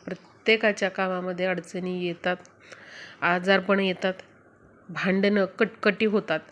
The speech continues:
बऱ्याच वेळेला एखादं सुखी कुटुंब असतं आणि बघा, आपल्या घरामध्ये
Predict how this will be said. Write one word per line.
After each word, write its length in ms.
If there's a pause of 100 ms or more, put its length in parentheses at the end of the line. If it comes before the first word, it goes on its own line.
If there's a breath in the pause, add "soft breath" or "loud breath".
(380 loud breath)
बऱ्याच 400
वेळेला 380
एखादं 400
सुखी 360
कुटुंब 420
असतं 460 (600)
आणि 260
बघा, 260
आपल्या 320
घरामध्ये 680